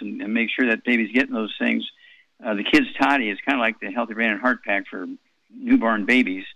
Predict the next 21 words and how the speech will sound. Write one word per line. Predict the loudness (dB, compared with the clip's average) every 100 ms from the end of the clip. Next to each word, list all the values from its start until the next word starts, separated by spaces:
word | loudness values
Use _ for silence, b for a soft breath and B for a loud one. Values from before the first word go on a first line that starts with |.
| b b b
the | -20
kids' | -6 -4 -4 -4
toddy, | -2 0 -2 -6 b b b b b _ -14
and | -8
put | -2 2
that | 4 4
in | 4 2 0
the, | -2 -2 -2 -6 _ _ _ _ _ _ _ _ _ _ _ -18
put | 0
that | 2
in | 4 2
the, | 0 -2 -4 -8
um, | -6 -4 -4 -6 -10 b b b b b _
uh, | -8 -2 0 0 -2 -4 -6 -4 -4 -4 -6 -10 -16 -20 -20 _ -20 0
you | 2
know, | 4
the | 6
Enfamil | 4 4 2 2
and | -4 2
Similac. | 2 4 0 -2 -16 _ _ _ _ _
Just | -16